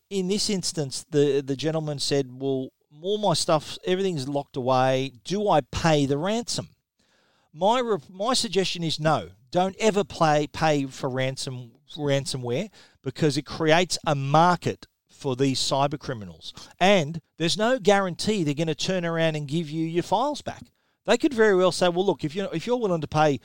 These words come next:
three hundred bucks, you'll be willing to pay six hundred bucks," and they'll keep going. They'll try to extort you as far as they can. It's an unfortunate situation to be in, but it is avoidable. If you have a backup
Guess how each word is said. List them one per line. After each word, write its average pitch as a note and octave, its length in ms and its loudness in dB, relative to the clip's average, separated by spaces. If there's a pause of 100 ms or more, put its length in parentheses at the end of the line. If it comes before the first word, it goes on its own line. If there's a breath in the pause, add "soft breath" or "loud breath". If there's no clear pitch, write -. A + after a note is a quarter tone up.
(140 soft breath)
three E3 240 -2
hundred C#3+ 260 0
bucks, F#3+ 360 0 (260 loud breath)
you'll F4 160 -2
be F4 80 6
willing F#3+ 240 2
to G#3+ 80 -2
pay B3 160 2
six - 240 0
hundred B3 240 2
bucks," - 380 -4 (200 soft breath)
and G#3 140 -4
they'll A#3 120 2
keep G#3 280 2
going. A#3+ 320 2 (300)
They'll A3 120 0
try G#3+ 200 0
to F#3+ 100 6
extort G3+ 480 4
you D3+ 160 2
as D3+ 100 0
far F#3+ 400 0
as E3+ 140 -6
they F#3 160 2
can. - 400 -6 (640 soft breath)
It's G#3+ 160 -4
an A#3 40 4
unfortunate G3+ 600 2
situation E3+ 640 -4
to D#3 80 -4
be F3+ 320 -2
in, C3+ 100 -6
but D#3 240 0 (420)
it F3 120 4
is G3+ 180 0
avoidable. F#3+ 640 -2 (420)
If - 160 -8
you A#3 140 4
have F3+ 180 2
a D3 80 2
backup E3+ 680 0